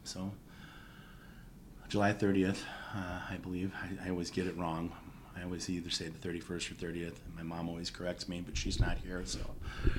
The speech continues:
Uh, but, um, I was out, uh, actually at a friend of mine's house out in, uh, on Enchanted Island, Lake Minnetonka. One of my happy places, and I just got done working out, um, with my buddy Brian, and, uh,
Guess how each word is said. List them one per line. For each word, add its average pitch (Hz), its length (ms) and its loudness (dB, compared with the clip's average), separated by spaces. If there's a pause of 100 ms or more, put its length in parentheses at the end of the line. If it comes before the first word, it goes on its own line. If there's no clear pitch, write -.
(440)
Uh, - 240 -6
but, 101 260 0
um, 95 380 8
I 101 80 8
was 98 200 10
out, 110 300 12
uh, 92 320 12 (340)
actually 95 280 4
at 90 80 8
a - 20 2
friend 110 200 8
of 101 60 10
mine's 95 220 10
house 98 420 6 (120)
out 95 320 2
in, 95 260 6
uh, 90 260 0 (120)
on 90 100 2
Enchanted 90 400 4
Island, 92 400 8
Lake 90 160 2
Minnetonka. 95 640 0 (440)
One 95 100 2
of 90 60 6
my 90 100 4
happy 92 320 6
places, 95 520 2
and 95 100 0
I 92 60 -4
just 95 200 -4
got 92 220 2
done 98 340 6
working 98 300 4
out, 107 260 6 (680)
um, 90 440 -4 (120)
with 98 160 -4
my 95 80 2
buddy 95 240 4
Brian, 104 640 6 (120)
and, 90 440 0
uh, 82 300 -4